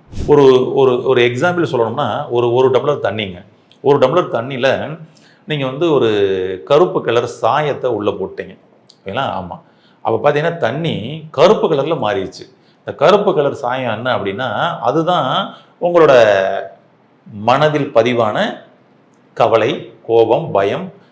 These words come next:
அந்த விரக்தி, இது எல்லாமே, இதெல்லாம் கெட்ட எண்ணங்கள் அப்படி வச்சுங்களேன், உள்ள போய் பதிவாயிருக்கு. நம்ம எல்லாருமே நல்லவங்க தான். இங்க பாத்தீங்கன்னா ஒவ்வொருத்தவங்களுமே நான் நல்லவங்க தான் சொல்லுவோம். ஆனா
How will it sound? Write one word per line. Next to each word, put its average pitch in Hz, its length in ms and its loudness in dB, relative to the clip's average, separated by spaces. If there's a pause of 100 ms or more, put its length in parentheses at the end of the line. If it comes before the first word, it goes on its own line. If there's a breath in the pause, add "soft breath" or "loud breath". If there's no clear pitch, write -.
(120)
அந்த 98 600 2
விரக்தி, 113 600 0
இது 110 140 -4
எல்லாமே, 113 320 0 (320)
இதெல்லாம் 110 360 -6
கெட்ட 156 280 2
எண்ணங்கள் 120 360 0
அப்படி 104 160 0
வச்சுங்களேன், 107 400 -4
உள்ள 139 140 0
போய் 123 220 2
பதிவாயிருக்கு. 113 360 4 (500 loud breath)
நம்ம 123 260 -4
எல்லாருமே 165 380 4
நல்லவங்க 170 460 2
தான். 120 340 0
இங்க 107 220 0
பாத்தீங்கன்னா 143 360 -2
ஒவ்வொருத்தவங்களுமே 147 480 0
நான் 123 220 -6
நல்லவங்க 135 240 -4
தான் 143 140 -4
சொல்லுவோம். 113 300 -4
ஆனா 151 340 -4